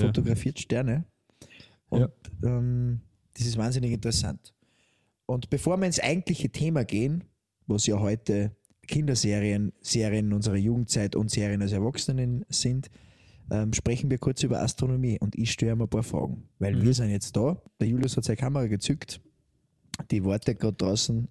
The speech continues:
Speaker 1: oder die, die fotografiert grad draußen eigentlich.
Speaker 2: Ja,
Speaker 1: Ja.
Speaker 2: es ist alles aufgebaut.
Speaker 1: Genau. Was fotografierst du eigentlich?
Speaker 2: <laughs>
Speaker 1: Was, was sind deine
Speaker 2: Das ist eine
Speaker 1: Motive?
Speaker 2: gute Frage.
Speaker 1: Ja.
Speaker 2: Die Astrofotografie hat, hat viele, viele Facetten.
Speaker 1: Ja.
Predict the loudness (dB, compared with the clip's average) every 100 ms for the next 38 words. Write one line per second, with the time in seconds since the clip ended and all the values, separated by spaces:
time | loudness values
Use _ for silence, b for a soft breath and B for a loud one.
0 | -4 -2 0 -2 -4 -2 -2 0 0 2
1 | 0 0 0 0 0 -2 -2 -4 -2 -2
2 | -4 -8 0 2 2 0 -4 -4 -2 -2
3 | -4 -8 -18 _ -2 0 0 -2 -2 -2
4 | 2 2 2 0 -4 0 2 2 2 0
5 | 0 2 2 0 2 2 2 2 2 0
6 | 0 2 2 4 4 2 2 2 4 6
7 | 4 2 2 2 4 4 4 4 2 2
8 | 2 2 4 4 4 2 2 2 0 -4
9 | -4 -2 0 -2 -4 0 2 0 -2 -4
10 | 0 0 0 0 0 0 2 0 0 -2
11 | 0 0 0 0 2 2 0 -2 -8 -8
12 | -2 0 2 2 2 0 0 -2 -4 -4
13 | -2 -2